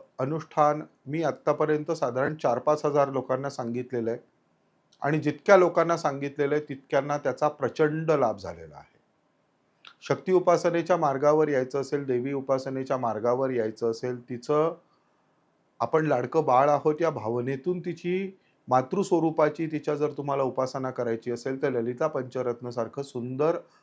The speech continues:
आणि गेय दुसरं स्तोत्रच नाही. या स्तोत्राचा जो सहावा श्लोक आहे, जी फलश्रुती आहे, त्याच्यामध्ये स्वतः आदि शंकराचार्य म्हणतात की तुम्ही या स्तोत्राचं जर नित्य पठण कराल,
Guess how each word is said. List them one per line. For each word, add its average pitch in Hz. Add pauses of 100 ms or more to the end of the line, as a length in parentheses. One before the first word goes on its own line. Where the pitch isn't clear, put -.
(120)
आणि 139
गेय 123
दुसरं 131
स्तोत्रच 131
नाही. - (2500)
या 165
स्तोत्राचा 165
जो 170
सहावा 143
श्लोक 139
आहे, 135
जी 143
फलश्रुती 139
आहे, 135
त्याच्यामध्ये 131
स्वतः 135
आदि 131
शंकराचार्य 131
म्हणतात 117 (100)
की 139
तुम्ही 135 (600)
या 165
स्तोत्राचं 170
जर 170
नित्य 156
पठण 160
कराल, 135